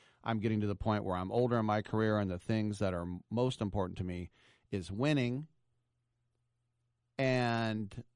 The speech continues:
Roethlisberger and I had a real heart-to-heart. We tried to hash it out. But I just think too much stuff built up, and it was too late. Do I hate Ben? No. Do I love Ben?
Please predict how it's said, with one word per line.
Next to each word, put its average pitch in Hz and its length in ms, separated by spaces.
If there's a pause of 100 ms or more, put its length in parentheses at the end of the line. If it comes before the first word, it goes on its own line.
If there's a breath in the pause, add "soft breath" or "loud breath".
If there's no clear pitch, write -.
(160)
Roethlisberger 135 640
and 120 100
I 123 140
had 117 140
a 104 40
real 139 260
heart-to-heart. 117 800
We 104 80
tried 139 320
to 123 220
hash 117 400
it 107 80
out. 87 280 (480 soft breath)
But 113 120
I 110 60
just 143 240
think 139 180
too 151 120
much 139 180
stuff 123 300
built 117 240
up, 110 240
and 95 80
it 87 60
was 85 140
too 127 240
late. 101 380
Do 110 140
I 180 180
hate 180 460
Ben? 156 460 (460)
No. 113 520 (400)
Do 127 140
I 151 180
love 151 500
Ben? 107 460